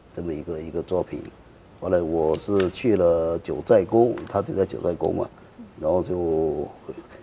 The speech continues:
跟他聊得也非常好吧，呃，在那边感受了很多他们当地藏族的一些音乐的东西。后来回来为他写了这个《高原红》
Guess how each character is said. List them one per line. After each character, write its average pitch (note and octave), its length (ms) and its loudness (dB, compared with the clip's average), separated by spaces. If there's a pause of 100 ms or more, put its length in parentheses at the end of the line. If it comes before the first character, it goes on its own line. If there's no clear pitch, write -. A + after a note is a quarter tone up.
跟 F#2+ 100 2
他 G2+ 120 8
聊 F2+ 180 8
得 C#3 100 4
也 F#2+ 120 6
非 A2 140 2
常 G2+ 180 0
好 - 240 -2
吧， D#2 200 0 (520)
呃， C#2+ 320 -4
在 G#2+ 120 2
那 G2+ 100 0
边 F2+ 180 2
感 D#2 200 -4
受 G2+ 180 2
了 E2 60 0
很 D2+ 80 -8
多 D#2+ 240 0
他 D#2+ 80 -4
们 E2 220 -6
当 F#2 180 2
地 F2 160 -2
藏 E3 220 -4
族 F2 160 -8
的 F2+ 100 -6
一 D#2+ 100 -8
些 E2+ 260 -8
音 F#2+ 240 -2
乐 A#2 160 2
的 D#2 80 -8
东 E2 180 -4
西。 - 140 -10 (460)
后 E2 60 -8
来 F2 80 2
回 E2 180 -2
来 F2+ 120 6
为 F2 120 2
他 F2 140 0
写 D#2+ 240 -4
了 D2+ 160 -4
这 D2+ 140 -4
个 D#2 320 -4
《高 F#2 240 2
原 E2+ 180 -2
红》 E2 280 -4